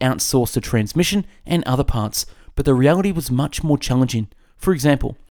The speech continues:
no one had ever attempted to combine many lithium batteries in parallel.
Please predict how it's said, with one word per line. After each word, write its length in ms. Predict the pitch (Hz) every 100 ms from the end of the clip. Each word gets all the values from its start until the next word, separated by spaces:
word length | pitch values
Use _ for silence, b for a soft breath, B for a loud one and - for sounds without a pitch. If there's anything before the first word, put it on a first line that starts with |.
| _ b b b -
no 160 | 127
one 140 | 170 170
had 100 | 127
ever 240 | 147 175
attempted 400 | 175 - 160 143 135
to 60 |
combine 360 | - 135 139 120
many 320 | 117 127 190
lithium 320 | 190 185 185
batteries 460 | 156 135 123 123 - -
in 180 | 127
parallel. 580 | 123 - 113 110 117 113